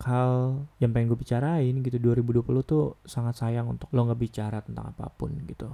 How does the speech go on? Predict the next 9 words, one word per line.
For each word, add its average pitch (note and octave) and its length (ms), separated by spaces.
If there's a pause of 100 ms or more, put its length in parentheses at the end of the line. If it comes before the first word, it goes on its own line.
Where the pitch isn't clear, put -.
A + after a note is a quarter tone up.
at B2 160
least - 240
buat A#2 220
gua B2 180
ya. G#2 200 (440)
Intinya C#3 720
itu B2 240
aja C3 640
untuk B2 480